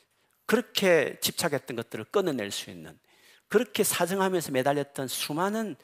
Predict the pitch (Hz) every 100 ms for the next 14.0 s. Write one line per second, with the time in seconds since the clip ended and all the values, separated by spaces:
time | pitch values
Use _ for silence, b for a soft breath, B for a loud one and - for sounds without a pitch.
0 | b b - 214 - 190 - 139 131 165
1 | 151 123 117 120 - 113 120 127 123 107
2 | 80 76 85 76 - - - b b b
3 | b b b b b - 165 196 190 180
4 | 156 151 139 110 - _ _ _ _ _
5 | - 165 131 139 - 139 113 110 - _
6 | _ 151 - 180 170 180 156 131 120 120
7 | - 131 127 135 120 - 113 113 B -
8 | 160 135 - - 120 - 120 - 143 170
9 | - 120 120 120 - - 123 123 - 139
10 | 139 123 110 107 B B - - 147 143
11 | 127 95 92 92 90 90 - _ _ _
12 | _ _ _ _ _ - 135 127 110 110
13 | - 117 104 98 95 - 113 - - -